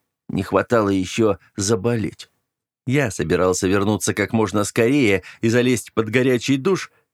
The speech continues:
как вдруг входная дверь отворилась, и на улице показался Оскар. Я юркнул под небольшой куст, уж точно не походивший на качественное прикрытие. Оскар топтался на месте,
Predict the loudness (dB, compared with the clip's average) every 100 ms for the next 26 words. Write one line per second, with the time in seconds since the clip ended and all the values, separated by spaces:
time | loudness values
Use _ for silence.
0 | _ -2 -2 -4 0 0 0 -4 -2 0
1 | 2 2 0 2 2 2 2 2 2 2
2 | 0 -4 _ _ 0 2 2 2 0 -2
3 | -2 -2 0 0 0 -4 -2 -2 -2 -10
4 | -12 _ _ _ _ _ -2 0 0 -4
5 | -2 -2 0 -2 0 -2 -2 0 0 0
6 | -2 -2 -2 -2 -2 -6 -20 -4 -4 -4
7 | -4 -4 0 -2 0 -4 -2 -2 -2 -2
8 | -2 -2 -2 -2 -4 -4 -2 0 0 -4
9 | -8 -6 -6 -6 -8 _ _ _ _ _
10 | _ _ -2 0 0 -6 -2 0 2 2
11 | 0 0 0 -2 0 0